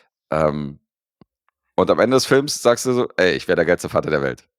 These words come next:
Das ist die Entwicklung, die dieser Film macht, so mit diesem kleinen Jungen und dieser, und dieser Beziehung zwischen diesen beiden. Das ist wirklich toll inszeniert, weil du, weil nicht nur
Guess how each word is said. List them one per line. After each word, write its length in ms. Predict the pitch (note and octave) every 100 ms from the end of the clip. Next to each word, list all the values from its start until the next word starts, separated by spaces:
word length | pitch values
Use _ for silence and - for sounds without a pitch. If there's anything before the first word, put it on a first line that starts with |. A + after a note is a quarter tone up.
| _
Das 120 | - A2+
ist 80 |
die 60 | A#2
Entwicklung, 360 | F#2 G2+ G2 F2+
die 100 | F2
dieser 200 | F#2 E2+
Film 160 | F#2+
macht, 200 | D2+ B1+
so 60 | C2+
mit 120 | C2+
diesem 220 | D2+ C#2
kleinen 200 | D2 D#2+
Jungen 200 | D#2+ D#2+
und 100 | C#2+
dieser, 340 | D2 D2 C#2 -
und 100 | D#2+
dieser 120 | E2
Beziehung 340 | D#2 - F#2
zwischen 220 | D#2 D2+ C#2+
diesen 180 | C2
beiden. 200 | B1+ B1+
Das 100 | C2
ist 120 | D2+ D#2
wirklich 280 | G2+ F2
toll 220 | - G2+ F#2+
inszeniert, 480 | E2+ E2 F2 -
weil 160 | C2+ D2
du, 240 | D2 C#2+ - _ _ _ _ _ _ _ _ _
weil 240 | C#2 D#2+ E2+
nicht 160 | G#2+
nur 400 | A#2 G#2 F2+ -